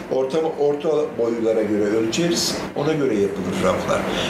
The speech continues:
Üstteki raflar öne çıkmıştır, rahat kitap alınsın diye. Şaşırdım. Merdivenler koymuşlar. Büyük lastik tabanlıklar yapmışlar.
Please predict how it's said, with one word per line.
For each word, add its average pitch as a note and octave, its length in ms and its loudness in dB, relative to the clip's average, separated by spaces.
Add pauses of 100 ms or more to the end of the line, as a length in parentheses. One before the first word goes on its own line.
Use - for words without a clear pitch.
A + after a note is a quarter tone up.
(120)
Üstteki D3+ 440 0
raflar E3+ 340 0
öne D#3 300 0
çıkmıştır, - 580 -2
rahat A2 320 0
kitap G2 260 0
alınsın - 420 0 (100)
diye. - 240 2 (640)
Şaşırdım. A#3 520 2 (400)
Merdivenler C3+ 760 0
koymuşlar. G3+ 600 0 (1120)
Büyük C#3+ 340 2
lastik - 540 0
tabanlıklar C3+ 760 0
yapmışlar. G#3 520 0